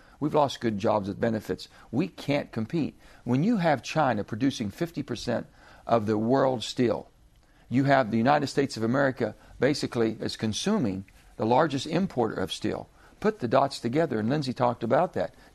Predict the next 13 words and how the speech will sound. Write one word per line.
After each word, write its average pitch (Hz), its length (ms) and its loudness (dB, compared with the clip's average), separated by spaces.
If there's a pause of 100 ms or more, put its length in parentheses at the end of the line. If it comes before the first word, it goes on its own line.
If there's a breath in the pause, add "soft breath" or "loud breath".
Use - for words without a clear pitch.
Connect 196 340 0
the 151 60 -2
dots. 175 400 0
We've 196 200 -2
got 123 220 0
to 123 80 -6
do 196 160 -4
something, - 420 -6 (280 loud breath)
but 180 100 2
also 233 320 2
we 123 160 2
shouldn't 127 300 -2
punish 117 360 -2